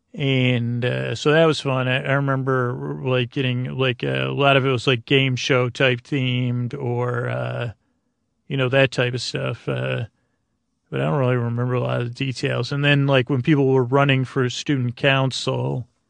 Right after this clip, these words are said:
that was another thing. And that was, I guess a lot of it was game show themed. Uh, oh, no, I did one, uh, I guess, like, uh, like, uh, that was, uh, like, I was a big fan of Chris Rock back then, so I did a lot of Chris Rock, uh, tributes, uh,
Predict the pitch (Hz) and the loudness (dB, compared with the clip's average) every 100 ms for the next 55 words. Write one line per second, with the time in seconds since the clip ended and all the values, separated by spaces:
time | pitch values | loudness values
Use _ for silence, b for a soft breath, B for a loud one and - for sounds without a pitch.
0 | _ _ _ _ - 135 135 147 131 127 | _ _ _ _ -2 2 2 2 0 2
1 | 123 - 139 143 156 170 180 160 160 175 | 0 -2 -4 0 2 4 4 4 2 2
2 | 190 220 165 147 147 131 127 - 131 131 | 2 2 2 4 4 4 0 -2 -2 -2
3 | 117 135 123 139 127 120 120 123 120 147 | -2 -2 -2 -4 -2 -2 -2 0 -2 0
4 | 180 202 170 147 156 143 143 139 135 139 | 2 4 6 6 4 2 2 0 0 2
5 | 123 135 135 131 123 _ _ _ _ _ | 2 2 0 -2 -6 _ _ _ _ _
6 | _ - 160 202 175 147 139 143 143 139 | _ -6 -2 2 4 6 4 4 2 2
7 | 127 139 127 127 135 139 151 156 - 147 | 4 2 2 0 -2 4 4 4 2 0
8 | 131 131 135 127 120 135 127 - 135 120 | 2 2 2 2 0 -2 0 2 2 2
9 | - 143 - 131 127 127 - 143 135 131 | 0 -2 -2 -4 -4 -6 -6 -4 -2 -2
10 | 139 123 117 - 139 139 131 131 123 120 | -2 -2 -2 -2 0 2 2 4 2 0
11 | - 135 - 135 127 127 123 143 135 123 | -4 -4 -4 -2 0 -2 -2 -4 -4 -4
12 | - 131 123 127 123 - - - 135 131 | -2 -2 -2 -4 -6 -8 -8 -4 -2 -2
13 | 65 | -2